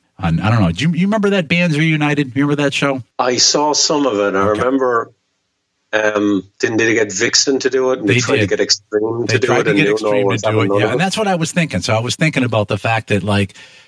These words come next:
Speaker 1: you know, they tried to do the Extreme one, and, and, and, uh, Nuno wasn't having it.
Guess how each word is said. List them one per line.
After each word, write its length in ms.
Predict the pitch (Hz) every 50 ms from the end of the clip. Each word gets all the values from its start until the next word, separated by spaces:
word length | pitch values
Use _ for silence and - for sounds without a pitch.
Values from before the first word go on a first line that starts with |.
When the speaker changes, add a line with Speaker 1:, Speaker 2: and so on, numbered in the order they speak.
| _ _ _ _ - -
Speaker 1:
you 100 | - 139
know, 100 | 113 107
they 120 | 92 113 113
tried 200 | - 131 123 127
to 100 | 123 117
do 200 | 110 120 120 117
the 120 | 110 113
Extreme 420 | 110 - - - - 127 123 117 117
one, 260 | 101 90 87 87 85
and, 140 | 85 82 85
and, 400 | 90 90 87 85 82 82 82 82
and, 320 | 92 92 87 85 82 82
uh, 300 | 82 80 78 78 78 76
Nuno 300 | 85 107 143 156 143 117
wasn't 300 | 104 104 110 104 - 90
having 300 | 82 101 95 85 80 -
it. 160 | 151 80 -